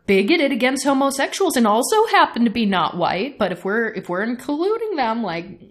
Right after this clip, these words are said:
I don't know, I see some issues. Why, why doesn't anyone else see the issues that I am seeing?" <laughs>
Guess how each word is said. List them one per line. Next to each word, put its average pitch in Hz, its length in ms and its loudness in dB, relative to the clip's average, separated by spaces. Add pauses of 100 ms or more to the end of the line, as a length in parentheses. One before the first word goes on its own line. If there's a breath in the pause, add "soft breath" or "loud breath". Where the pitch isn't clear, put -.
(120)
I 143 160 -8
don't 285 280 -4
know, - 100 -4
I 208 220 2
see 494 240 -4 (160)
some 370 120 2
issues. 233 400 0
Why, 277 280 2
why 254 340 0
doesn't 440 340 0
anyone 285 400 2
else 466 220 4 (100)
see 233 140 0
the 254 160 4
issues 349 380 4
that 370 120 6
I 247 280 6
am 349 180 2 (100)
seeing?" 277 720 0
<laughs> - 40 -20